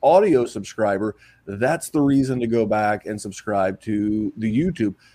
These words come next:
Just a ton of content. We don't wanna cram it all, pause, in,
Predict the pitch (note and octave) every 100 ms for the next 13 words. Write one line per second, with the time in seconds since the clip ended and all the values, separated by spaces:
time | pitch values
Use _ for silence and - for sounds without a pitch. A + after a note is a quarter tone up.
0 | _ - F3+ D3+ - D#3+ D3 - C3+ C#3
1 | D#3 D3+ A2+ B2+ C3 C#3 A#2+ - C3+ C3
2 | C3 A#2+ B2+ D3+ D3+ _ _ _ - A2
3 | A2 C3+ - _ - B2+